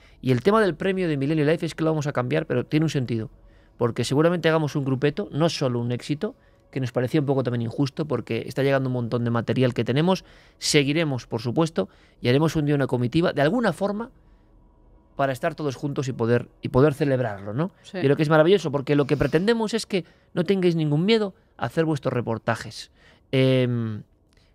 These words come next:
Speaker 1: "Qué bonita manera de acabar la primera temporada", dice Miguel Gutiérrez, con las imágenes de, eh, Natalia. "¿Pueden ser fenicias?". No, no parece. Esto, lógicamente, tiene más aspecto de esas culturas, entre comillas, bárbaras,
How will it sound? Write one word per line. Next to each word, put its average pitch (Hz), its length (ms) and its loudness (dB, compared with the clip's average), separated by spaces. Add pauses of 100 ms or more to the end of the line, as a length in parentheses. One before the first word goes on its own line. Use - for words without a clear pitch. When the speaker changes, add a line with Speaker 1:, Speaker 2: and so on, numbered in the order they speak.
(100)
Speaker 1:
"Qué 151 100 2
bonita 165 260 2
manera 156 180 2
de 165 60 4
acabar 143 200 2
la 151 120 2
primera 135 280 -2
temporada", 135 480 4
dice 143 240 -2
Miguel 143 220 0
Gutiérrez, 156 440 0 (300)
con 131 100 0
las 131 140 -2
imágenes 147 560 -2 (260)
de, 135 680 2
eh, 113 600 -2 (160)
Natalia. 127 420 0
"¿Pueden 165 240 0
ser 160 160 0
fenicias?". 170 520 -2 (240)
No, 131 240 -2 (220)
no 120 300 0
parece. 147 440 0
Esto, 131 320 -2
lógicamente, 131 640 -2 (360)
tiene 131 220 0
más 135 180 0
aspecto 135 540 -2 (240)
de 110 160 -2
esas 127 240 -2
culturas, 127 500 2
entre 117 240 -8
comillas, 123 420 -2
bárbaras, 127 480 2